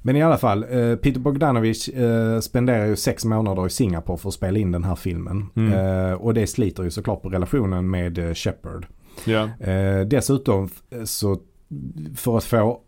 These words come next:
Speaker 1: autenticitet till filmens dialog så besöker Bogdanovich en massa bordeller i Singapore, eh,
Speaker 2: Mm.
Speaker 1: och pratar med prostituerade. Men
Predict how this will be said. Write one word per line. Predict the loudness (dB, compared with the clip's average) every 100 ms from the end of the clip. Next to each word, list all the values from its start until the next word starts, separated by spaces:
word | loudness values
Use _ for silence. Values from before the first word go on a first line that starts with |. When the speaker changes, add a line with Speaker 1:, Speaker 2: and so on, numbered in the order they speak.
| _ _ _ _
Speaker 1:
autenticitet | -2 0 0 0 -2 -4 -2 -2 -2 -6
till | -2
filmens | 0 2 0 -2
dialog | 0 2 2 0 -4 -10
så | -6 -4
besöker | -2 -2 -2 -4 -6
Bogdanovich | -4 -2 -2 -2 -4 -4
en | -4
massa | -2 -4 -4
bordeller | -4 -4 -4 -4 -4 -6 -4 -2
i | -2
Singapore, | -4 -6 -8 -14 -12 -12 -12 -14 -14 -8
eh, | -4 -2 -2
Speaker 2:
Mm. | -4
Speaker 1:
och | -4 -4
pratar | -2 -2 -2
med | -4 -4
prostituerade. | -4 -4 -2 -2 -2 -6 -10 -6
Men | -4 -4